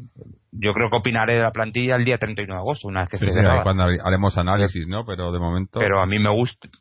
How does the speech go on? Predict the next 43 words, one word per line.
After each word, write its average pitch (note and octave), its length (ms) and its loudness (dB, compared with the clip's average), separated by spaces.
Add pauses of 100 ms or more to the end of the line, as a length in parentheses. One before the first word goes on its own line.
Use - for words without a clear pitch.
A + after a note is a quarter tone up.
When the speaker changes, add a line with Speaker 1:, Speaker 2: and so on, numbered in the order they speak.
(140)
Speaker 1:
pero G2 160 -2
vamos, A#2 240 -2
yo G2 100 -2
creo G#2 180 0
que G#2+ 160 0
a F#2+ 220 0
mí, A#2 180 -2 (300)
supongo F#2 320 -4
que G#2 240 2
a G2+ 120 2
Simeone G#2 380 -4
le A#2+ 80 0
gustaría G2+ 480 0
que, G2 600 0 (640)
eh, F2 340 0
los, F#2+ 300 2
el G2+ 140 -4
máximo G#2 440 2 (140)
posible A2+ 380 2
de G#2+ 80 2
jugadores A2 500 0
que A#2 140 0
vengan, A#2+ 480 0 (320)
vengan G#2+ 260 2
lo A2 60 2
antes A2+ 180 -2
posible A#2 380 -4
para B2+ 280 0
que G2+ 80 -2 (320)
el E2+ 280 -4
periodo F#2+ 400 2
de G2 160 4
aclimatación G2+ 760 2
y A2+ 120 2
de F#2+ 400 4
integración F#2 640 2
en, G2+ 440 0
en F#2+ 240 -2
el F2+ 120 2
grupo G#2 400 2
y F#2+ 140 2
en F2+ 120 2
la, F2+ 340 2